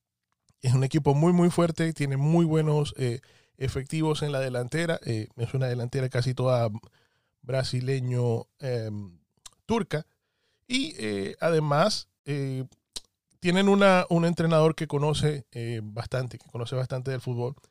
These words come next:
europeo. Por su lado, el Inter debería estar, eh, saliendo a ganar este partido,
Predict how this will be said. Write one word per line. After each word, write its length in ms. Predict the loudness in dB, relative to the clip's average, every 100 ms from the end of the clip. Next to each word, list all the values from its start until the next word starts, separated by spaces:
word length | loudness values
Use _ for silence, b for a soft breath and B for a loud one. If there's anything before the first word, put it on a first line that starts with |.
| b b b
europeo. 480 | 0 2 2 0 -4
Por 180 | -4 -2
su 120 | 2
lado, 240 | 2 2
el 120 | 2 2
Inter 400 | 2 0 -2 -4 _ _ _ _ _ _ _ _
debería 320 | -2 0 2
estar, 440 | 2 2 2 2 0
eh, 260 | -2 0 0
saliendo 720 | -2 0 0 2 4 2 -2 _ -4
a 240 | 2 4
ganar 260 | 4 2 2
este 180 | 0 0
partido, 540 | 0 0 2 4 2